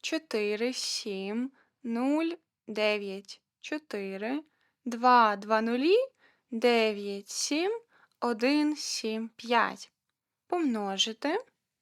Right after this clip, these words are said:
на десять в тринадцятому степені. Ділимо на приблизну кількість населення, яка дорівнює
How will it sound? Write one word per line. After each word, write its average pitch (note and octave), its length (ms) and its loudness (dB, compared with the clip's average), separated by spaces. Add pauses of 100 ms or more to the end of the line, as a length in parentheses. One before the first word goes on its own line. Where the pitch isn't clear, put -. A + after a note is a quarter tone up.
(480)
на A#3 240 2
десять E4+ 800 2
в - 60 -20
тринадцятому A#3 800 -2
степені. G3+ 640 -6 (1400)
Ділимо E4+ 520 6
на C4 160 8
приблизну C4+ 720 2
кількість B3 460 -2
населення, F#3+ 720 -2
яка G3+ 260 -2
дорівнює C4 760 2